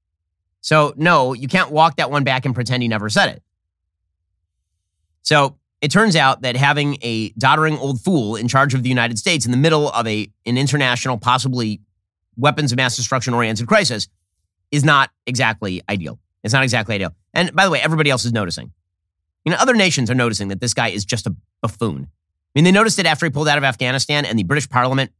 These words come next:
tried to censor him. And they're noticing it now. There were headlines in Europe talking about the chaos that Biden had left behind.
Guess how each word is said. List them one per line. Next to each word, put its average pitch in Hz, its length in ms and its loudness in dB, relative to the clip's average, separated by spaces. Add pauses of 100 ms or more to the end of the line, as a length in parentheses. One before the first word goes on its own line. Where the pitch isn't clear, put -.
(320)
tried 135 180 0
to 95 60 -6
censor 135 320 0
him. 147 260 0 (1120)
And 135 300 0
they're 156 80 4
noticing 170 300 2
it 123 60 -2
now. 104 260 -6
There 123 100 -2
were 135 80 0
headlines 156 380 2
in 131 80 2
Europe 127 200 2
talking 117 240 0
about 104 120 -2
the 107 40 -10
chaos 117 360 0
that 98 120 -8
Biden 113 200 0
had 104 80 -4
left 104 160 -2
behind. 95 460 -2